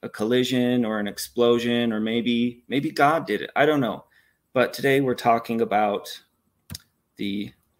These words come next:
what we can actually see. So twenty twenty-one, there was seven thousand four hundred and one frogs. And within the last decade, we had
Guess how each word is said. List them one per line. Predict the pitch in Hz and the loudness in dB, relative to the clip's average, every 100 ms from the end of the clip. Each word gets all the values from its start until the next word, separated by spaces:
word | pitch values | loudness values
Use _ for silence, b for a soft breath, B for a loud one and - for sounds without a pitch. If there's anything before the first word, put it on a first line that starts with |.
| _ - | _ -6
what | 107 87 | -4 -4
we | 104 | -6
can | 107 104 | -6 -6
actually | - - - 92 92 | -6 -8 -8 -8 -4
see. | 156 143 | 0 0
So | 135 131 120 120 - B B B B B _ _ _ - | 0 2 4 4 0 B B B B B _ _ _ 2
twenty | 190 202 | 4 4
twenty-one, | 196 190 185 139 139 | 4 2 4 4 4
there | 127 | 2
was | 123 - | 0 2
seven | 147 175 185 | 0 0 2
thousand | 131 123 131 127 | 2 2 0 -2
four | 127 127 127 | 0 2 2
hundred | 120 120 110 | 2 -2 -2
and | 110 110 | -2 -2
one | 117 123 | -2 -2
frogs. | - 110 107 73 - - - _ - - _ _ _ _ _ - | 0 2 4 2 -2 -12 -18 _ -20 -20 _ _ _ _ _ -2
And | 117 110 110 107 | 0 2 0 -2
within | 120 117 123 | -6 -2 0
the | 117 | 2
last | 117 127 131 - | 2 0 -2 0
decade, | 143 160 110 110 143 - _ _ _ _ _ - | 0 2 0 0 -2 -8 _ _ _ _ _ -6
we | 123 | -2
had | 123 117 113 113 113 | 2 2 4 2 -2